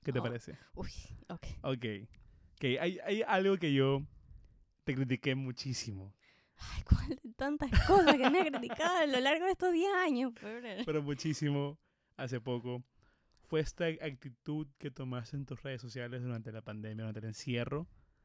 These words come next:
Speaker 1: durante el, el toque de queda más fuerte, el momento más fuerte de la pandemia.
Speaker 2: Ya.
Speaker 1: O sea, no, no sé si, eh, eh, era tu medio de, de, no sé, de,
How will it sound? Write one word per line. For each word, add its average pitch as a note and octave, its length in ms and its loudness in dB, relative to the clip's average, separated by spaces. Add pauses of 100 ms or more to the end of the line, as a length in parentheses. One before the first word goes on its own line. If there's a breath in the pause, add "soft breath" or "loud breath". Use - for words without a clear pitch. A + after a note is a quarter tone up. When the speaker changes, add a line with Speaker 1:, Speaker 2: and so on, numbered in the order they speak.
(180)
Speaker 1:
durante A#2+ 240 -2
el, G#2+ 100 -12
el C#3 100 -8
toque B2 180 -6
de B2+ 100 -6
queda C3+ 200 -4
más B2+ 200 -4
fuerte, A#2 400 -4
el A2+ 80 -4
momento A#2 260 -2
más C#3 140 -4
fuerte C#3+ 260 -2
de C3+ 40 -2
la B2+ 80 -2
pandemia. A2+ 380 -10 (260)
Speaker 2:
Ya. E3 380 -6 (360)
Speaker 1:
O - 40 -20
sea, B2 300 -6
no, C#3 260 -8
no D3+ 300 -2
sé D#3 80 -2
si, C3+ 160 -6
eh, A#2 140 -8
eh, C#3+ 520 -8 (180)
era C#3 240 0
tu C3+ 120 -6
medio C3 360 0
de, A2+ 280 -4
de, A2 200 -10
no A2+ 120 -4
sé, - 160 -10
de, A#2 500 -6